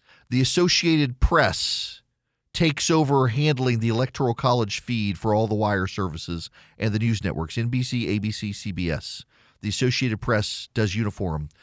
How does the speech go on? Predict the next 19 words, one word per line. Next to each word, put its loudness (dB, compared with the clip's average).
The -4
Associated 0
Press -2
is -6
trying 0
to -2
come 0
up -2
with -2
a -8
color 0
scheme, -6
and -2
the 0
Associated 0
Press 2
remembers 2
the 0
national 0